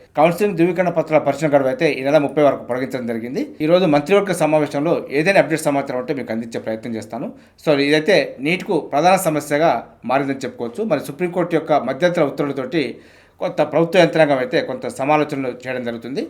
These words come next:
So, దీనిపైన మరి ఏం చేస్తారనేది మీకు సాయంత్రం వరకు అప్డేట్ చేసే ప్రయత్నం చేస్తాను.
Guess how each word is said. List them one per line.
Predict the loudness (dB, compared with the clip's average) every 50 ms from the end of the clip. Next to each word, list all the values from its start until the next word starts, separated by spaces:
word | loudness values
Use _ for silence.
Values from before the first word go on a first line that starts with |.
| -12 -20 -20 _ _ _ _ -6
So, | -4
దీనిపైన | -2 -2 -2 2 2 2 4
మరి | 4 2 4 4
ఏం | 2 2
చేస్తారనేది | 4 2 2 4 4 4 4 2 0 0 0 -2 -2 -4 -10 -18 _ _ _ -12
మీకు | -10 -10 -8 -8 -10 -10 -10 -14 _ _ _ -12
సాయంత్రం | -4 0 0 2 2 2 0
వరకు | 0 0 0 0
అప్డేట్ | -2 0 0 0 -2 -2
చేసే | -2 -6
ప్రయత్నం | -6 -6 -6 -6 -6 -8 -8
చేస్తాను. | -8 -8 -8 -8 -8 -8 -10